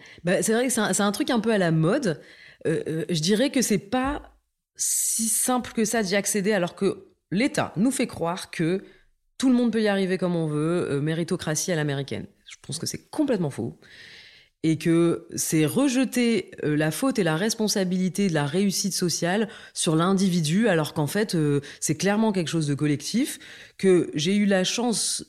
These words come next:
de pouvoir y accéder, mais que je sais que je suis une exception, que, en fait,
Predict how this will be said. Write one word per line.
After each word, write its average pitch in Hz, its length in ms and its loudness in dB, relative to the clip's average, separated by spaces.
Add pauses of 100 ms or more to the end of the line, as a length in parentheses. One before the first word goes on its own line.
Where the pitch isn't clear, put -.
de 151 180 -4
pouvoir 202 580 0
y 151 120 0
accéder, 147 480 0
mais 143 100 0
que 123 60 -6
je 131 80 -2
sais 170 160 -2
que 196 60 -4
je - 40 -6
suis 147 100 -4
une 135 80 -2
exception, 156 560 -4 (540)
que, 208 240 2
en 170 120 0
fait, 240 280 2